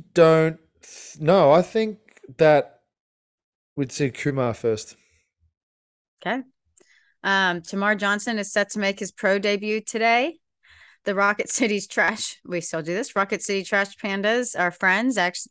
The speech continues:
Speaker 2: accidentally sent fireworks into the crowd. Yeah, I'm sure if you just search Trash Pandas, that video will come up. Um, M J Melendez, our friend, set a career high with six R B I versus the White Sox. He's up in the show with the Royals.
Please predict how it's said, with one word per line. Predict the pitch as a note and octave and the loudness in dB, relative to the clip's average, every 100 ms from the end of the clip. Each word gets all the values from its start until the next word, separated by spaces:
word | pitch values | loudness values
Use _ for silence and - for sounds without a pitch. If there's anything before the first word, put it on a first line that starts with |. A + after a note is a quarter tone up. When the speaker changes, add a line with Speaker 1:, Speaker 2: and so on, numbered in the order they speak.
| - | -4
Speaker 2:
accidentally | F#3 - F#3+ F3+ | -4 -6 -10 -10
sent | F3 F#3 F3 | -6 -6 -4
fireworks | F3 E3+ D#3+ E3+ D#3+ | -2 -2 -2 -4 -6
into | F3 E3 | -8 -8
the | D#3 | -10
crowd. | - D3+ C#3+ C3+ | -6 -6 -4 -8
Yeah, | C#3+ D3 D#3+ - | -12 -12 -14 -6
I'm | F3+ | -6
sure | E3+ F3 D#3+ | -4 -6 -8
if | - | -8
you | |
just | D3+ C#3+ | -12 -10
search | - D#3 - - _ _ _ _ | -8 -8 -10 -18 _ _ _ _
Trash | - D#3 - | -6 -6 -6
Pandas, | - D3+ D3 - | -8 -8 -10 -10
that | D#3 | -8
video | E3 D#3+ D3 | -6 -6 -6
will | C#3 | -10
come | - D3+ | -10 -8
up. | D3 D3 - _ - - _ - - | -8 -8 -12 _ -20 -20 _ -20 -10
Um, | - F#3+ E3+ E3 | -2 0 0 -2
M | G3+ G#3+ | -2 0
J | A3+ | 2
Melendez, | A3+ A3 F#3+ G#3 A3+ C4 A3+ | 0 0 0 0 2 0 0
our | G#3 | -2
friend, | G3 B3 A#3 B3 C4+ C4 | -2 -2 -2 0 -2 -4
set | - - G#3 | -6 -2 -2
a | |
career | G3 G#3 G3+ G3+ | -4 -4 -2 -2
high | G3+ F#3+ G#3 | 2 2 2
with | G3 F3+ | -2 -6
six | - A3 G#3+ A3+ | -6 -6 -2 0
R | G#3+ | 0
B | F#3+ E3 | 0 0
I | D#3+ G3 | 0 0
versus | F#3+ F#3+ - F#3+ - | -2 -6 -6 -10 -6
the | D#3 | -4
White | C#3 F3+ F#3 | -2 -2 -2
Sox. | - A3+ - | 0 0 0
He's | F#3 | -2
up | F3 F3 | -2 -2
in | F3 | -6
the | |
show | E3+ - E3 | -8 -4 -2
with | F3 | -2
the | E3+ | -4
Royals. | D#3 D#3 E3 A#3 A#3+ - | -4 -2 -2 -2 -4 -10